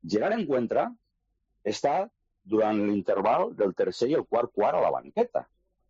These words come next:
en la qual cosa, si li haguessin assenyalat també, la segona era descalificant.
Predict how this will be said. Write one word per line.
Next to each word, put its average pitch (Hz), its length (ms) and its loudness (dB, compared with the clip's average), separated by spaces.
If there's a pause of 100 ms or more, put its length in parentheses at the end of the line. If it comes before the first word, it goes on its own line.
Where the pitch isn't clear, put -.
(320)
en 64 120 -8
la 67 80 -2
qual 87 200 -4
cosa, 107 240 -2
si - 120 -4
li 69 80 0
haguessin 90 200 -4
assenyalat 92 320 -4
també, 101 280 -2
la 87 160 2
segona 101 280 -2
era 127 120 2
descalificant. 78 680 -4